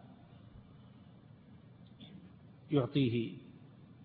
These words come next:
تمرا بهذا الرطب بخرصه تقديرا. على كل حال،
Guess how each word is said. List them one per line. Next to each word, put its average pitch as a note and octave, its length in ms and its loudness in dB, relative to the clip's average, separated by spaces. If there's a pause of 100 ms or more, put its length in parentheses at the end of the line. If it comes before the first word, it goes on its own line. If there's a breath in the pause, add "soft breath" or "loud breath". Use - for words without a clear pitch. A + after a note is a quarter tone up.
(1400)
تمرا D3+ 540 8 (800)
بهذا C3+ 260 10
الرطب A2+ 320 8 (1300)
بخرصه A2 540 6 (2500)
تقديرا. C3+ 520 10 (100)
على F3 220 10
كل E3 260 10
حال، B2 400 6